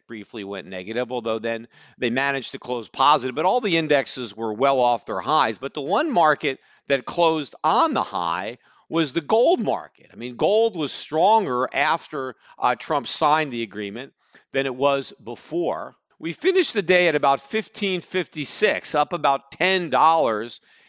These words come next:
and gold stocks also closed on the highs of the day. You know, what's very interesting when you look at gold and gold stocks is gold stocks are still down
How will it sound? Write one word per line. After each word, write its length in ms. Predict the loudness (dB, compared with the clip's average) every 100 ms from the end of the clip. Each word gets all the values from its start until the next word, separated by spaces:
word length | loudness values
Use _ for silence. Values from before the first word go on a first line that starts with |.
| _
and 260 | -2 -2 -4 0
gold 280 | 2 2 0
stocks 420 | 4 4 4 2
also 500 | 2 2 2 -2 -4
closed 540 | -2 0 0 -2 -6 0
on 320 | 0 0 -4
the 80 | -2
highs 420 | 0 2 2 2
of 60 | 0
the 80 | 0
day. 280 | 2 0 -2 -14 0
You 60 |
know, 80 | 2
what's 220 | 2 0
very 320 | 0 2 2 0
interesting 680 | -4 -6 -6 -2 -2 -2 -10 _ -8
when 140 | -6
you 140 | -4 -4
look 180 | -4
at 160 | -4 -4
gold 320 | 0 0 -2
and 100 | -6
gold 280 | -4 -4 -4
stocks 460 | 2 4 4 2 -4
is 160 | -6
gold 280 | 0 0 0
stocks 460 | 2 4 4 2 -6
are 60 |
still 300 | -8 -4 -2
down 520 | 0 0 2 0 -6